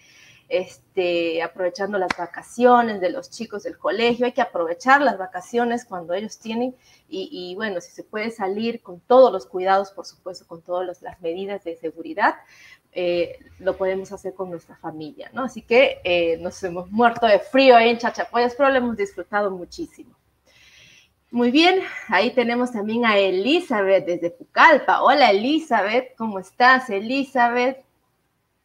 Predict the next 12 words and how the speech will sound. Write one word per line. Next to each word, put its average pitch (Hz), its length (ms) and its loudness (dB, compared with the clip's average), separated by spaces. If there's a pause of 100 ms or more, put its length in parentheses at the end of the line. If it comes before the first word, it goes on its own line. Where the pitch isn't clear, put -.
(760)
Muy 180 220 -20
bien, 269 560 4
Martita 254 640 4
desde 190 460 0
Juanjuy, 170 640 0
Bellavista, 214 800 0
desde 180 320 -4
Bellavista, 180 580 -2
perdón, 208 380 -4
pa-, - 260 -16
Martita - 460 -6
Vela. 262 520 2